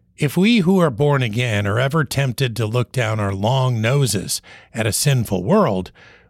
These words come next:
we ought to remember the theme of this verse. Many believers today are outraged by the sins of a generation without Christ. We should instead remember our own lives without Him.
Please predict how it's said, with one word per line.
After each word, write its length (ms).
we 160
ought 160
to 80
remember 480
the 120
theme 360
of 100
this 220
verse. 500
Many 260
believers 560
today 380
are 200
outraged 720
by 200
the 100
sins 480
of 120
a 40
generation 720
without 360
Christ. 580
We 160
should 240
instead 440
remember 520
our 240
own 280
lives 480
without 380
Him. 360